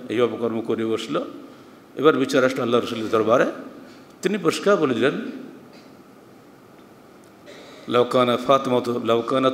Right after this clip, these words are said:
ফাতেমাতু বিনতে মুহাম্মদ সারাকাত লাকাতাতু এদাহা।" যদি মুহাম্মদের কন্যা ফাতেমাও আজকে চুরি করে আমার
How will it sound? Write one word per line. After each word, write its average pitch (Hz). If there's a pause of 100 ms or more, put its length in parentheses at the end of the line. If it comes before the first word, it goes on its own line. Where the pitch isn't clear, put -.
(120)
ফাতেমাতু 131
বিনতে 117
মুহাম্মদ 117
সারাকাত 135
লাকাতাতু 127 (380)
এদাহা।" - (1040)
যদি 127
মুহাম্মদের 139
কন্যা 117 (760)
ফাতেমাও 147
আজকে 147
চুরি 131
করে 127
আমার -